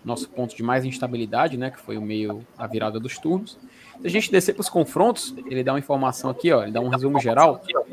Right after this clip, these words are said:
Eu vou até tirar aqui um pouco do zoom pra vocês verem aqui a tela, a tela cheia pra ver só nas cores aqui como ficou.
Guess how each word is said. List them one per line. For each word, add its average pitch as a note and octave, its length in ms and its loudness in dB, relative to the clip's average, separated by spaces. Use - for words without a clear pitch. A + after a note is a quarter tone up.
Eu F3 120 2
vou F#3+ 100 4
até B3+ 220 4
tirar D#3+ 480 6
aqui B2+ 420 -8
um C3 60 -10
pouco B2+ 220 -6
do A2 100 -8
zoom F3 240 -2
pra B2+ 140 -4
vocês B2+ 340 -4
verem C3+ 220 -2
aqui C3+ 120 -6
a C3+ 80 0
tela, C3 260 -4
a B2+ 60 -8
tela C3 260 -6
cheia C#3 460 -2
pra D3+ 120 -4
ver C#3 140 0
só C#3+ 160 -8
nas D3 220 -6
cores B2+ 320 -2
aqui B2+ 140 -10
como C3+ 180 -8
ficou. - 360 -8